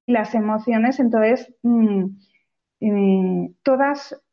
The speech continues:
mm, son positivas porque vienen a nuestro favor, solo que hay que escucharlas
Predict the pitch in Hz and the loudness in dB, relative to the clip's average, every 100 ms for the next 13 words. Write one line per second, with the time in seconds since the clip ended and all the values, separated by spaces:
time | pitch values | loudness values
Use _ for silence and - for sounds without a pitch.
0 | _ 233 233 226 214 202 262 233 233 226 | _ 0 4 4 2 0 -2 0 0 0
1 | 214 254 226 175 175 - 220 220 220 208 | 0 0 0 -2 -6 -6 -6 -2 0 2
2 | 220 254 269 226 220 202 196 190 190 180 | 2 0 0 0 0 0 -4 -4 -2 -2
3 | 185 175 - - 220 214 220 214 214 220 | 0 -2 -4 -2 0 0 0 0 0 -2
4 | 233 - 226 - 262 269 277 349 453 | -4 -4 -8 -2 -2 -2 -2 -2 -4